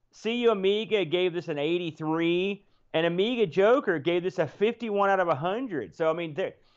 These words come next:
the reviews were sort of all over the map, but I think it's gonna come down to the controls, Boat,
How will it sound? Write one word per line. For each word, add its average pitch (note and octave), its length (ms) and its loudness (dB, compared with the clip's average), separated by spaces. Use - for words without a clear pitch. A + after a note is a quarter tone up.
the E3+ 100 -2
reviews G3+ 520 0
were G3+ 100 2
sort A3+ 180 0
of F3 80 0
all G3+ 220 6
over G#3 80 2
the F#3 100 0
map, G3 300 0
but F#3 100 -2
I F#3+ 80 6
think D4+ 280 -2
it's - 120 -8
gonna A3 200 -4
come G#3 200 -4
down F#3 280 0
to E3+ 40 -12
the D3 60 -14
controls, D3+ 720 0
Boat, A2 380 -4